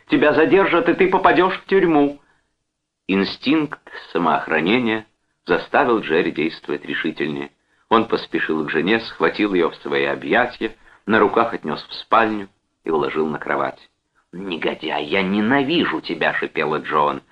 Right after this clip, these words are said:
"Я больше не чувствую к тебе ненависти", —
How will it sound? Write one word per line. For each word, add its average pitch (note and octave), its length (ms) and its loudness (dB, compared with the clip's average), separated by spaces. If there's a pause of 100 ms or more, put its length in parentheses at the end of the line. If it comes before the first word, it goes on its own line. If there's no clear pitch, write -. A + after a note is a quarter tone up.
(440)
"Я D#2+ 360 2
больше C#3+ 420 0
не C#2+ 160 -4
чувствую D2 580 -4
к - 80 -10
тебе C#2+ 220 -4
ненависти", — C#2+ 680 -6